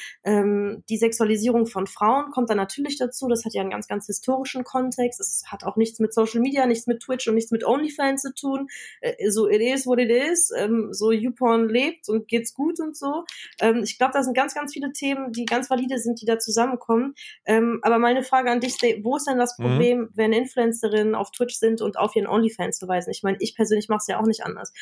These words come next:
Speaker 1: Ich bin, ähm, ich bin auf Twitter und auf Instagram und auf YouTube und da ist mein Linktree in meiner Bio und da sind ganz
Speaker 2: Ja.
Speaker 1: viele verschiedene Links in meinem Linktree drin und einer davon ist mein OnlyFans.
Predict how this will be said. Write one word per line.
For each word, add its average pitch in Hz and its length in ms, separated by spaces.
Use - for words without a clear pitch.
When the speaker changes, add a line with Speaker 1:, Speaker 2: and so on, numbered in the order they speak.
Speaker 1:
Ich - 180
bin, 214 300
ähm, 202 340
ich - 120
bin 196 100
auf - 140
Twitter 226 380
und 214 120
auf - 140
Instagram 214 520
und 202 120
auf 202 160
YouTube 233 360
und 208 160
da 202 100
ist 208 120
mein 196 220
Linktree 240 560
in 214 100
meiner 196 240
Bio 226 400
und 196 120
da 202 80
sind 202 120
ganz 208 200
Speaker 2:
Ja. 127 60
Speaker 1:
viele 226 140
verschiedene 214 720
Links 240 420
in 202 120
meinem 202 240
Linktree 220 540
drin 208 300
und 196 140
einer 208 260
davon 208 320
ist 202 100
mein 185 160
OnlyFans. 185 800